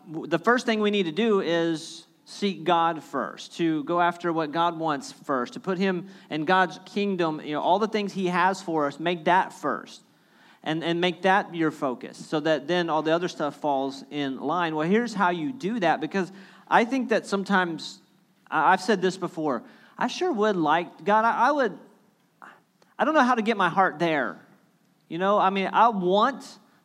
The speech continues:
to want to love God more. Does that make sense? I want to want to be a better person, but I just really don't. I think that's, yeah, or whatever it is, but I want to.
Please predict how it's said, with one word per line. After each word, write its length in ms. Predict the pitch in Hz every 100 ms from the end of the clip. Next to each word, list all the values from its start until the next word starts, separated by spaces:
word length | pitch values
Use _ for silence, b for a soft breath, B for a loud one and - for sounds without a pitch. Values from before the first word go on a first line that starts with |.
| -
to 140 | 202
want 480 | 170 156 185 - -
to 120 | 208
love 260 | 185 185 175
God 220 | 165 156
more. 340 | 156 123 82 - _ _ _ -
Does 40 |
that 120 | 139
make 160 | 156 165
sense? 360 | 208 233 240 - B B B
I 140 | 160 185
want 380 | 175 196 269
to 120 | - 233
want 280 | 190 180
to 80 | -
be 120 | 175
a 60 | 160
better 180 | 156 147
person, 320 | 165 190 247
but 60 | 175
I 60 |
just 260 | 147 233 - -
really 280 | 131 196 175
don't. 280 | 160 214 -
I 80 | -
think 220 | - 156
that's, 160 | - -
yeah, 160 | - 143 B B
or 160 | - 165
whatever 340 | 190 226 220
it 80 | 202
is, 120 | 233
but 100 | 208
I 100 | 196
want 360 | 214 247 330 233
to. 260 | 208 143